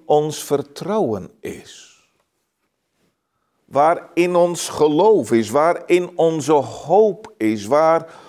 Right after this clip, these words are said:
onze liefde is. Als je het aan de dichter vraagt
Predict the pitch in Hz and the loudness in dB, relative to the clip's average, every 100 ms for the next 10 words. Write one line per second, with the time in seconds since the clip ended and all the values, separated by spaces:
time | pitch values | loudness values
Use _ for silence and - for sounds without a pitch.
0 | - - _ _ _ _ _ _ _ _ | -20 -20 _ _ _ _ _ _ _ _
1 | - 165 165 165 160 135 147 151 240 247 | -4 0 2 2 2 4 4 4 2 0
2 | 123 110 - - 82 92 - - - _ | 0 -2 -2 -4 -8 -12 -20 -20 -20 _
3 | _ _ _ _ _ _ _ _ _ _ | _ _ _ _ _ _ _ _ _ _
4 | _ _ _ _ _ _ _ _ - 104 | _ _ _ _ _ _ _ _ -20 -18
5 | 98 107 107 104 131 - 120 123 123 127 | -6 -4 -2 -2 -2 -4 -2 0 0 -2
6 | - - - | -8 -18 -20